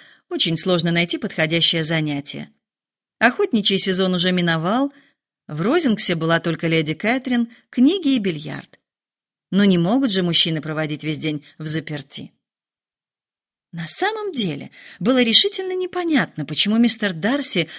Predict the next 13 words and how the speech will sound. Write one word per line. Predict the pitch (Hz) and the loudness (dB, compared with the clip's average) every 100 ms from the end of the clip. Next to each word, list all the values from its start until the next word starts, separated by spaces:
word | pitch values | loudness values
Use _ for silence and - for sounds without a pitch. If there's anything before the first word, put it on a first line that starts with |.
| - _ | -20 _
так | 190 | -4
часто | - 269 294 294 | 0 0 0 -4
появляется | 254 240 233 262 254 247 | -2 0 2 0 -2 -6
в | - | -4
пасторате, | 269 - 311 311 196 - - _ _ _ _ _ _ _ _ _ _ _ _ _ | -6 -2 -4 -2 -4 -6 -16 _ _ _ _ _ _ _ _ _ _ _ _ _
поскольку | 214 202 - 214 208 | 2 4 4 2 4
он | 196 196 | 2 4
часто | - 190 165 170 | 6 6 4 -2
сидел | - 156 143 147 | -2 -2 -4 -4
там, | 143 247 | 0 0
почти | 269 170 - 175 | 0 -4 -4 -2
не | 180 | -2
разговаривая. | 208 214 302 349 220 - - | -2 -2 -2 -2 -4 -8 -16